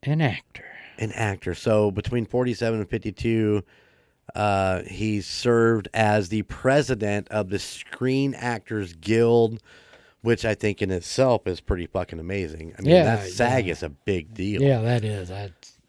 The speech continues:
Speaker 1: huge.
Speaker 2: I did not know that about him. To be honest, before I started reading up on him, I didn't know much about Ronald Reagan because I remember he was a president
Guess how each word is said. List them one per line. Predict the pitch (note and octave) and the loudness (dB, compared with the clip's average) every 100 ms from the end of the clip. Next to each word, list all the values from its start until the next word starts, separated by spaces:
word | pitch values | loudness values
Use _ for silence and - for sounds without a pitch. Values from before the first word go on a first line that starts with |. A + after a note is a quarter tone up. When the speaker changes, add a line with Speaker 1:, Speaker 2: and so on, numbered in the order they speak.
| - | -20
Speaker 1:
huge. | - C#3 A#2 G#2 - | -6 -4 -4 -6 -6
Speaker 2:
I | A2 B2 | 0 0
did | A#2 A2+ G2 | 2 0 0
not | F#2 F2 | -4 -6
know | F#2+ G2 A#2 | -4 0 0
that | F2+ E2 | 0 -4
about | E2 E2+ E2 E2 | -6 -6 -8 -6
him. | F2 - - - _ _ _ _ - | -8 -8 -16 -20 _ _ _ _ 0
To | B2 | 4
be | B2+ | 4
honest, | A2+ C#3 B2 G#2 | 4 2 2 0
before | A2 - A#2 G#2+ | -4 0 2 4
I | G#2 | 4
started | - G#2+ G2+ F2 | 2 2 0 0
reading | A2 F#2+ | -2 0
up | G2+ A2 | -2 0
on | F2+ F2+ | -2 -2
him, | F2 | -4
I | G2+ | -4
didn't | B2 C3+ F#2+ | -2 -2 0
know | G#2 | 0
much | G2 A#2 - | 0 -2 -4
about | - E2+ - | -8 -8 -10
Ronald | E2+ E2 D#2+ | -12 -10 -10
Reagan | E2 D#2+ - - - _ _ _ _ _ _ _ _ | -12 -12 -14 -18 -20 _ _ _ _ _ _ _ _
because | G2+ - G2 F2 | -6 -2 -2 0
I | |
remember | F#2+ F#2+ F#2+ | 0 0 -2
he | F#2+ | 0
was | A#2 C3 | 0 -2
a | |
president | - F#2+ E2+ E2 A2 | -2 -2 0 -4 -6